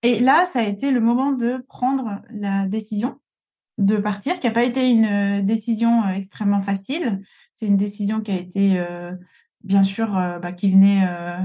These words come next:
de moi et qui venait de l'entreprise. Ça a été concerté. Je suis pas partie fâchée. Euh, voilà, j'a-, moi, j'adorais mon chef, j'adorais les, les, mes collègues. Enfin, tout se passait bien, quoi, grosso modo. C'est juste que je trouvais plus de sens, en fait, à ce que je faisais, euh,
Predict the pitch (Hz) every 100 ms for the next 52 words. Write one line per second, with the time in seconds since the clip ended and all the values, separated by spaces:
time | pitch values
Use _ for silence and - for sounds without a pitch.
0 | 190 - _ - 185 196 233 247 208 202
1 | 196 196 190 185 190 202 254 - 185 233
2 | 190 185 190 - 254 277 277 _ - -
3 | - _ 185 196 185 190 196 202 202 196
4 | 240 240 247 247 240 202 190 185 185 180
5 | 180 180 - 185 180 190 185 175 180 180
6 | 185 - 202 202 196 170 185 180 165 156
7 | 160 156 175 175 - 185 185 185 165 -
8 | - 196 190 180 220 226 180 - - 185
9 | 180 220 254 - - - - 220 285 -
10 | 226 - 208 196 240 226 240 202 185 185
11 | 185 180 - 208 190 - 190 - 202 214
12 | 208 180 170